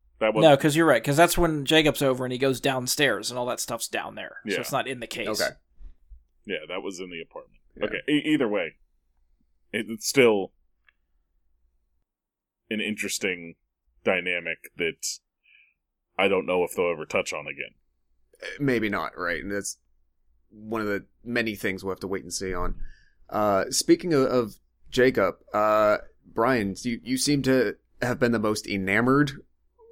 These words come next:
Speaker 3: with him,
Speaker 2: <laughs>
Speaker 3: uh, out of anyone that, that I know. Um, how, how did you feel about his role in, in this? Do you, do you,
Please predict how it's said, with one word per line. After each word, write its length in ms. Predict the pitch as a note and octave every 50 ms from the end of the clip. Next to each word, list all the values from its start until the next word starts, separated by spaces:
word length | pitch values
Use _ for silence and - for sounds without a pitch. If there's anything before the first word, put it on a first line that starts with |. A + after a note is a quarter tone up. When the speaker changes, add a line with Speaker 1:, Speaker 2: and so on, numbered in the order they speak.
| -
Speaker 3:
with 240 | - B2+ C#3 C#3+ C#3+
him, 200 | D#3 D#3 D3+ D3+ D#3+
Speaker 2:
<laughs> 680 | F3+ F3 F3 B2+ D3+ C#3+ - - - D3 - - _ -
Speaker 3:
uh, 40 | A#2+
out 320 | A#2+ A#2+ A#2+ G#2+ A#2+ B2+
of 80 | A#2+ B2+
anyone 540 | B2+ B2+ B2 B2+ B2+ B2+ B2 B2 A#2+ -
that, 180 | A#2 B2+ B2 -
that 160 | A#2 A#2+ A#2 A#2+
I 80 | A#2+
know. 380 | A#2+ B2 B2 B2 B2+ C3 C3+ - _ -
Um, 560 | G#2 G#2+ G#2 G#2 G#2 G#2 G2 G2 G2 - - - _ - - -
how, 260 | - A2 A2+ B2 B2 -
how 180 | G#2+ A#2 B2+
did 140 | C3+ C3+ B2+
you 380 | C3 C3 B2+ B2+ B2+ B2 A#2+ A#2+ - - -
feel 180 | - B2+ A#2+ A#2+
about 320 | G#2+ A#2 A2 A2 G#2+ F2+
his 420 | G#2 G#2 G#2 G#2 G#2 G2 F#2 F#2+
role 380 | F#2+ F#2 G#2+ G#2+ G#2+ G#2 G#2 F#2
in, 280 | C#2+ G2 F#2+ F#2+ F#2+ -
in 160 | - G2 G2 F#2+
this? 240 | G2+ G2 F#2 - -
Do 120 | - G2 G2
you, 80 | C#2+
do 140 | B1 D2 G2+
you, 280 | G2 F#2+ F#2+ F#2 F#2